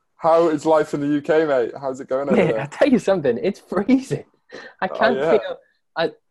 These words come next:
Speaker 2: the first few days, I've had to be wearing gloves 'cause I can't feel my fingers. You know, you come back,
Speaker 1: <laughs>
Speaker 2: you know, you go out for a run and you know that feeling where you, you try and make a fist and it just, everything is so tight. And,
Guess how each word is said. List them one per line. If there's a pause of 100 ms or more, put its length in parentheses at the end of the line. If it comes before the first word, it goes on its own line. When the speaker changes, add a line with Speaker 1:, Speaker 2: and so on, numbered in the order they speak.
(100)
Speaker 2:
the
first
few
days,
I've
had
to
be
wearing
gloves
'cause
I
can't
feel
my
fingers. (160)
You
know,
you
come
back,
Speaker 1:
<laughs>
Speaker 2:
you
know,
you
go
out
for
a
run
and
you
know
that
feeling
where
you,
you
try
and
make
a
fist
and
it
just, (120)
everything
is
so
tight.
And,